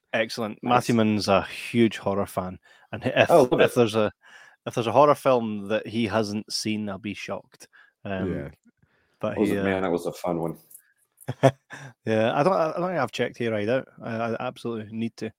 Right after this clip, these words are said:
Speaker 1: Um, I always
Speaker 2: Super,
Speaker 1: find it
Speaker 2: super low budget, like, just in
Speaker 1: Mm-hmm.
Speaker 2: that, in that real gritty, homegrown horror.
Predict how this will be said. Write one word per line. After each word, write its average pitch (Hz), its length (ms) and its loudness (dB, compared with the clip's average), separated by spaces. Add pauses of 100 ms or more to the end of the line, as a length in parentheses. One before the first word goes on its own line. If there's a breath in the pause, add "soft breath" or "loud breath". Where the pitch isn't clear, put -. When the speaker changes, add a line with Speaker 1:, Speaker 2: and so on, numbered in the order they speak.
(440 soft breath)
Speaker 1:
Um, 107 340 -8
I 156 120 10
always 147 240 10
Speaker 2:
Super, - 0 -
Speaker 1:
find 110 300 2
it - 120 -8
Speaker 2:
super 131 300 4
low 120 260 8
budget, 113 580 2
like, 92 320 0
just - 280 -4
in 95 200 0
Speaker 1:
Mm-hmm. - 20 -2
Speaker 2:
that, 92 300 -2
in 92 180 -4
that 87 200 0
real 101 300 4
gritty, 92 720 4 (380)
homegrown 98 720 2
horror. 80 520 -2